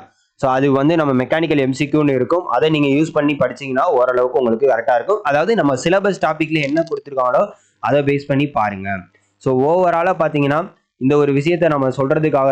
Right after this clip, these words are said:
தான் வந்தேன். So, வேற எதுவும் டவுட்ஸ் இருந்தாலும் நீங்க என்ன பண்ணலாம், நம்மள கான்டாக்ட் பண்ணலாம். So, மெட்டீரியல் வாங்கணும்னு நினைச்சாலும் நீங்க என்ன பண்ணலாம், கீழே டிஸ்கிரிப்ஷன்ல எல்லா விதமான லிங்க்கும் இருக்கு,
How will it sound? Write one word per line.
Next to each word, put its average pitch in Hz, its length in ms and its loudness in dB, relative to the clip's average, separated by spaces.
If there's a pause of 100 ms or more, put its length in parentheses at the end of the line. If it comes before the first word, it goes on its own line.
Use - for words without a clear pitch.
தான் 151 180 0
வந்தேன். 131 340 -2 (540)
So, 127 80 0 (160)
வேற 175 220 2 (160)
எதுவும் 185 240 0
டவுட்ஸ் 165 360 -2
இருந்தாலும் 156 440 0 (180)
நீங்க 143 220 0
என்ன 139 180 -2
பண்ணலாம், 139 400 0 (220)
நம்மள 143 600 2
கான்டாக்ட் 147 360 -2
பண்ணலாம். 143 320 -2 (300)
So, 175 140 0
மெட்டீரியல் 196 560 2
வாங்கணும்னு 180 500 2
நினைச்சாலும் 160 480 0
நீங்க 151 220 2
என்ன 151 80 0 (100)
பண்ணலாம், 139 340 0 (200)
கீழே 170 300 2
டிஸ்கிரிப்ஷன்ல 143 540 -2 (100)
எல்லா 143 200 0 (180)
விதமான 131 360 0 (140)
லிங்க்கும் 160 420 0
இருக்கு, 127 240 -4